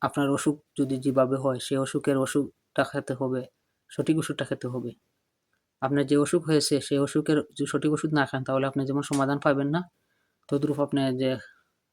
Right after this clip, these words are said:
কবিরাজি বা হেকিমি কাজ করাবেন, তদ্রূপ প্রত্যেকটা সেক্টরে যে জিনিসটা প্রয়োজন আছে, সেই জিনিসটা আপনি পেতে হবে। আপনি যখন হাদিয়া দেখবেন অনেক বেশি বা অন্য, অন্যান্য কবিরাজ ভাইরা কইছে যে অন্য কম আছে, এই আছে,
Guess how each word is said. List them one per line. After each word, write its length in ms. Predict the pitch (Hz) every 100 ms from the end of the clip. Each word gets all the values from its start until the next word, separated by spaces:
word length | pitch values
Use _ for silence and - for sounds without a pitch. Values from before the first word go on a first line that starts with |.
| _ _ _ -
কবিরাজি 380 | 139 139 135 131
বা 80 | 135
হেকিমি 300 | 131 131 131
কাজ 180 | 139 135
করাবেন, 380 | - 131 131 165 - _ _ _ _ -
তদ্রূপ 300 | 135 147 143
প্রত্যেকটা 400 | - 143 - 151
সেক্টরে 460 | 165 151 - 139 139
যে 180 | 139 135 131 104 - _ _ _ -
জিনিসটা 460 | 156 139 147 139 165
প্রয়োজন 300 | 160 143 139
আছে, 140 | 135 135
সেই 160 | 151
জিনিসটা 260 | 143 139 -
আপনি 120 | 131 131
পেতে 180 | 131 127
হবে। 200 | 123 135 _ _ _ _ _ _
আপনি 180 | 131 151
যখন 200 | 143 147
হাদিয়া 360 | 135 151 127 135
দেখবেন 360 | 139 143 151 160 170 -
অনেক 200 | 143 131 123
বেশি 320 | 139 - 156 139
বা 160 | 139 131
অন্য, 200 | 135 135 160 _ _ _ -
অন্যান্য 380 | 143 135 139 139 135 131
কবিরাজ 440 | - 131 131 131
ভাইরা 280 | 127 131 131
কইছে 400 | 127 131 120 131 127
যে 100 | 131 127
অন্য 160 | 127 123 - _
কম 200 | - 135
আছে, 240 | 131 123 123
এই 120 | 131 131
আছে, 160 | 123